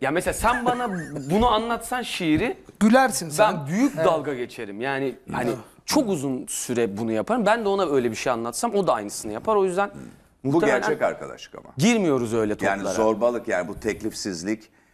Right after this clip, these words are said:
Speaker 3: e, suni olmamak, e, birbirini sonuna kadar kahretmek,
Speaker 1: Tabii.
Speaker 3: rezil etmek,
Speaker 1: Tabii.
Speaker 3: rezil rüsva etmek, birbirine sonuna kadar saldırmak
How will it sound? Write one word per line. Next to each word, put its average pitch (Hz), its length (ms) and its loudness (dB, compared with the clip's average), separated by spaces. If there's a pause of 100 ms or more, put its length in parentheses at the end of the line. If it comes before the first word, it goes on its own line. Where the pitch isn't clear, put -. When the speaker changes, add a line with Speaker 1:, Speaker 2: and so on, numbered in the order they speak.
(240)
Speaker 3:
e, 82 340 -2
suni 98 480 -4
olmamak, 98 680 -4 (460)
e, 85 280 -4
birbirini 98 420 -4
sonuna 104 540 -2
kadar 90 540 -2 (380)
kahretmek, 95 880 -4
Speaker 1:
Tabii. 101 260 -4
Speaker 3:
rezil 104 300 0
etmek, 90 460 -4
Speaker 1:
Tabii. 90 80 -6
Speaker 3:
rezil 104 300 0
rüsva 101 480 0
etmek, 90 360 -6 (460)
birbirine 110 420 2
sonuna 113 460 0
kadar 95 320 0
saldırmak 92 720 -2